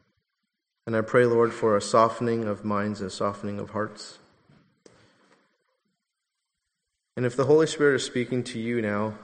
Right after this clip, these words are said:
I just want you to repeat after me in this prayer. Jesus, thank you for dying on the cross for me. Thank you for providing me a way to repent,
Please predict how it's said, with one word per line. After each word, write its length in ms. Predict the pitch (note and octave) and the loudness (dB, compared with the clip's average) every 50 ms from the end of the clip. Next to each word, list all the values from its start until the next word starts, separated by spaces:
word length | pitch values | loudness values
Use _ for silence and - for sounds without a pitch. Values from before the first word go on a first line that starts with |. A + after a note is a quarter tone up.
| - - | -16 -12
I 160 | A2 G#2+ G#2+ G#2+ | -10 -8 -8 -8
just 220 | G#2+ A2 - - | -10 -12 -10 -10
want 180 | A2+ A2+ - A2 | -10 -10 -8 -10
you 60 | G#2 | -8
to 40 | G#2 | -6
repeat 380 | G#2+ G#2 - - A#2 A#2 A2+ - - - | -8 -8 -8 -8 -8 -8 -8 -10 -10 -8
after 260 | G#2+ G#2+ - - - A2+ | -8 -8 -8 -8 -8 -6
me 160 | A2+ A#2 A2+ | -4 -4 -2
in 200 | G#2+ G#2+ G2+ - - - - - | -4 -4 -6 -8 -12 -16 -18 -18
this 240 | - A2+ A2+ A2 - | -14 -12 -12 -12 -12
prayer. 520 | - - - A2 G#2 G#2+ A2 G#2+ A2 - - - _ _ _ _ _ _ _ _ _ _ _ _ - - - A#2+ | -8 -2 0 0 0 0 -2 -6 -10 -14 -20 -20 _ _ _ _ _ _ _ _ _ _ _ _ -20 -16 -12 -4
Jesus, 500 | - C3 B2 A2+ B2 C3+ C3 - - - | -2 0 0 0 0 0 -2 -2 -4 -4
thank 320 | - B2 A#2 A2+ A2+ - | -2 -2 -2 -2 -4 -6
you 80 | B2 A#2+ | -8 -8
for 180 | - - B2 | -4 -4 -2
dying 300 | A2 A#2+ A#2 A2+ A2 A2 | 2 2 2 2 2 2
on 140 | G#2+ G2+ G2 | 0 0 -2
the 60 | G#2+ | -4
cross 300 | G#2 - A#2+ A#2 A#2 A#2 | -2 0 2 2 2 2
for 160 | - - - | -2 -6 -6
me. 200 | A2 A2+ A2+ B2 B2 - - - _ _ _ _ _ _ _ - - - - _ _ _ _ _ _ _ _ _ _ _ _ _ _ - | -4 -4 -4 -6 -8 -10 -16 -20 _ _ _ _ _ _ _ -20 -20 -20 -20 _ _ _ _ _ _ _ _ _ _ _ _ _ _ 2
Thank 180 | C#3 C#3 C#3 | 2 2 2
you 80 | C3+ C3 | -2 -6
for 200 | - - B2+ B2 | -2 -2 -2 0
providing 600 | - - B2+ A2+ A#2+ B2 B2+ C3 C#3 C#3 C3+ B2+ | 2 2 2 4 6 6 6 6 6 4 2 0
me 160 | B2+ B2 B2 | 0 2 2
a 80 | A#2+ A2+ | 0 0
way 380 | G#2+ A2 A2 A2 A2 A2+ A2 A2 - - - - _ _ _ _ _ _ _ _ _ _ - - | 0 0 0 0 0 -2 -4 -8 -12 -18 -20 -20 _ _ _ _ _ _ _ _ _ _ -10 -4
to 120 | - A#2+ | 0 4
repent, 560 | A2+ A#2 A2 - G#2 G2+ F2+ D#2+ - - - | 4 4 4 2 0 -4 -6 -6 -10 -16 -20